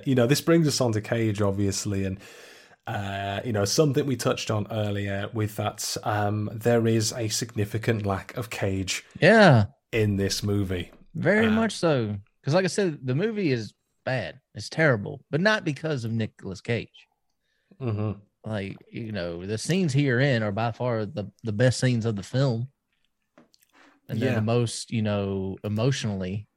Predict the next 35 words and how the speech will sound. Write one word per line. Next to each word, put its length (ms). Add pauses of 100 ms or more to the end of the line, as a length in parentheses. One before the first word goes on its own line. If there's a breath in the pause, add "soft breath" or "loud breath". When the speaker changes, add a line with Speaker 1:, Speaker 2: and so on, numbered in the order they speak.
(120)
Speaker 2:
you 120
know, 500
of 120
the 80
film. 440
And 220 (760 loud breath)
so, 340
I 180
mean, 440
they 220
did, 340
I 140
don't 140
know 120
why 180
they 160
did 240
such 300
a 160
disservice 760
of 120
having 320
him 440 (540)
in 160
the 80
film 400
so 220
little. 480 (1600 soft breath)
Speaker 1:
Yeah, 500
and 100
I 40
mean, 500 (640 soft breath)
when 300
you've 160
got, 260